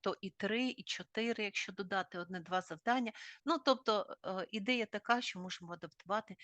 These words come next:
під будь-яку кількість часу. Далі у нас йде восьмий клас, і це шкільні про-, е, пр-, м, предмети в програмуванні. М, не знаю, мені здається, там є дуже цікаві <laughs> уроки. Не всі,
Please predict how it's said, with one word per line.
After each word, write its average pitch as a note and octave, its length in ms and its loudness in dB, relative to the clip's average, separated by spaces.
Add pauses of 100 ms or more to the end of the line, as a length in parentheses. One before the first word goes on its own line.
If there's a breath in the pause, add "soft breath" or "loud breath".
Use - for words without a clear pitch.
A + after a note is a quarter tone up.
(240 loud breath)
під F#3+ 160 -4
будь-яку E3+ 460 -6
кількість - 600 -8
часу. - 540 -8 (420 loud breath)
Далі A#3+ 300 4
у G3+ 80 -2
нас G3 360 -6
йде D#3+ 480 -6
восьмий E3 640 -6
клас, C#4 400 -2
і F#3+ 60 -12
це F#3+ 200 -6
шкільні D#3+ 520 -4
про-, - 200 -6 (200)
е, F3+ 200 -4
пр-, F#3+ 260 -12 (160)
м, E3+ 220 -12
предмети F3+ 460 -2
в - 60 -20
програмуванні. A#3+ 960 2 (760 loud breath)
М, - 240 -14 (1000)
не D#4+ 80 4
знаю, A3 180 2
мені G4+ 140 2
здається, A3 400 0
там F#3+ 160 0
є E3+ 120 -6
дуже E3+ 260 -4
цікаві - 300 -8
<laughs> G#3+ 300 4
уроки. G3 300 4
Не B3+ 100 2
всі, - 180 -6